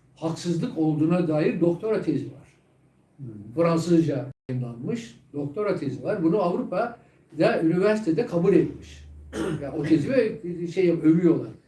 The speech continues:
Speaker 1: Şimdi böyle bir Mahmut Esat Bozkurt geliyor, konuşuyor. Mahmut Esat Bozkurt daha sonra Atatürk'le arası açıldı.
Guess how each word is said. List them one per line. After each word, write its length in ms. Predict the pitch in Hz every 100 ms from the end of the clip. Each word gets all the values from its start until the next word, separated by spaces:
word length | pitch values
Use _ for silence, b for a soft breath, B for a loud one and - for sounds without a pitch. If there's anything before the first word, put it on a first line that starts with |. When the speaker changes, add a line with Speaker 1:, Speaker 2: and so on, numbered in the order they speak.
| b b b -
Speaker 1:
Şimdi 240 | 196 180
böyle 260 | 247 285 180
bir 80 | 151
Mahmut 340 | 143 135 139
Esat 380 | - 151 131 147
Bozkurt 400 | 175 165 127 -
geliyor, 320 | 110 107 107 104 _ -
konuşuyor. 420 | - - - - 95
Mahmut 300 | 214 247 -
Esat 340 | 220 233 226 208
Bozkurt 480 | 233 - 196 - - b b _
daha 160 | 214 277
sonra 240 | - 175
Atatürk'le 400 | 180 214 175 165
arası 340 | 160 156 - 156
açıldı. 380 | 143 139 113